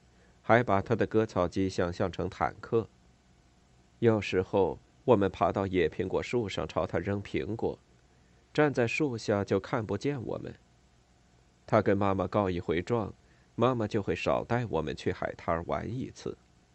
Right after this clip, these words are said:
去海滩的时候，他常常带着南希。我们不是去我家房子下面的山崖，那里是一片海水涌来涌去的海滩。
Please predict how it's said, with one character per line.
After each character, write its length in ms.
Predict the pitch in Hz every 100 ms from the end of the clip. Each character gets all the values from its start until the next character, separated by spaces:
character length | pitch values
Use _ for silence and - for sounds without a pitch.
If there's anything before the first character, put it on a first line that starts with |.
| _ _ _ _ _ _ _ _ _ _ _ _ _ _ _ -
去 160 | 156
海 260 | 143 95 80
滩 220 | - 139
的 100 | 143
时 240 | 104 - 80
候， 360 | - 80 73 -
他 140 | 101
常 280 | - 92 95
常 200 | - 90
带 180 | 98 85
着 100 | 73
南 240 | 57 62
希。 320 | - 101 95 - _ _ _ _ _ _ _ _ _
我 140 | - 131
们 140 | 135
不 180 | 123 135
是 140 | -
去 140 | 147 120
我 200 | 101 101
家 180 | 123 113
房 240 | 92 104
子 100 | 110
下 260 | - 139 104
面 160 | 87
的 120 | -
山 300 | - 95 92 90
崖， 260 | 52 - - _ _ _ _
那 200 | - 107
里 160 | 92 90
是 160 | - 90
一 180 | 87
片 200 | 87 101
海 240 | 87 85 92
水 280 | - 82 87
涌 220 | 90 71
来 120 | 87
涌 260 | 101 73 50
去 220 | - 147
的 80 | 87
海 240 | - -
滩。 260 | - -